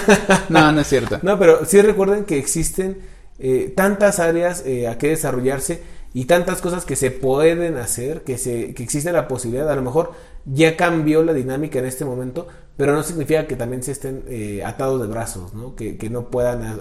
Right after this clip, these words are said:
Speaker 1: a lo mejor ejercer algún otro tipo de oficio, acciones, yo qué sé, ¿no? El detalle aquí radica mucho en la capacidad que tengan para,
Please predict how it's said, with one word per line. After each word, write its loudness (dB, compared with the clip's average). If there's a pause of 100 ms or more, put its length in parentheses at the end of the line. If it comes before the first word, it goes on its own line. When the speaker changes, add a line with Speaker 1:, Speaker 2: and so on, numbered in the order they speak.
Speaker 1:
a -8
lo -8
mejor -4
ejercer -8
algún -4
otro -10
tipo -8
de -4
oficio, -4 (360)
acciones, -2
yo 4
qué 0
sé, -8 (400)
¿no? -8
El -2
detalle 4
aquí 0
radica 0
mucho -4
en -4
la -4
capacidad -6
que -8
tengan -8
para, -8